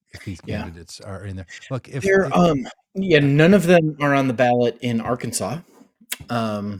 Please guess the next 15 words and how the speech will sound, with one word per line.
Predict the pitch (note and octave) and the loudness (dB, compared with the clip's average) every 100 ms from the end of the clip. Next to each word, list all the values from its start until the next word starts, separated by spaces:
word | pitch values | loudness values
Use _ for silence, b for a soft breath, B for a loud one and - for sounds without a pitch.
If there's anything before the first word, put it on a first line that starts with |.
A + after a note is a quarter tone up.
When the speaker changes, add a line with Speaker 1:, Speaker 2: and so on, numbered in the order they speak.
| - _ _ _ | -14 _ _ _
Speaker 1:
that's | - | -6
Speaker 2:
filing | B2 B2 A#2+ A#2 - | -2 0 0 0 -2
Speaker 1:
where | D#3+ | -4
they | D3 C#3 | -8 -10
need | C3 B2+ F3 F3 B2 | -8 -8 -6 -8 -10
to | A#2 | -14
be | G#2 G2 | -10 -10
on | F2+ | -12
the | E2+ | -14
ballot. | F2 D#2+ D#2 _ _ | -14 -18 -20 _ _
Speaker 2:
Yeah, | G#2+ F2+ _ | -12 -12 _
yeah. | G#2 F#2+ | -10 -8
Filing, | - - - B2 B2+ B2+ B2 A#2+ | -10 -12 -4 -2 0 2 0 -2
uh, | - A2+ A2 A2 | -6 -6 -6 -6
ended, | A2+ A#2 A2+ G#2+ A2+ | -4 -2 -2 -4 -8